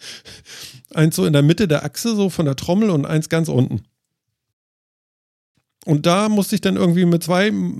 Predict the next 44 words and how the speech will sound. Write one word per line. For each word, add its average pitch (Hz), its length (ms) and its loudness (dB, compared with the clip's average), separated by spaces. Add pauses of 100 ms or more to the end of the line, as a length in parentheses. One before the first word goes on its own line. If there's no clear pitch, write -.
(180)
ich 165 140 -8
hab 160 100 -6
ja 160 80 0
nicht 147 120 0
so 143 80 -6
kleine 190 340 2
Hände, 165 260 2 (800)
mit 143 200 0
meinen 156 240 2
zwei, 165 340 0 (100)
äh, 151 340 0
Wurstfingerhänden 165 1300 -2 (1160)
da 156 140 2
irgendwie 175 260 2
durchfingern 170 720 0 (260)
und 160 200 0
da 165 240 0
Schrauben 156 380 2
lösen 104 420 2 (380)
und 151 340 0
Verkabelungen. 131 720 0
Und 123 240 -4
wenn 156 140 -2
du, 139 120 -8
das - 380 -12
ist - 60 -16
auch 120 80 -14
so 127 100 -6
geil 110 240 -4
gebaut, 127 500 -2
ja. 156 160 -2 (320)
An 135 120 -2
diesem 143 200 0
Elektromotor 156 800 0
hängen 147 160 2
ja 147 120 0
auch - 160 -8
Kabel, 127 420 0
die 117 80 0
musst 156 220 0
du - 20 -4
ja 165 140 -2
abmachen, 95 420 -6
ne? 151 140 -4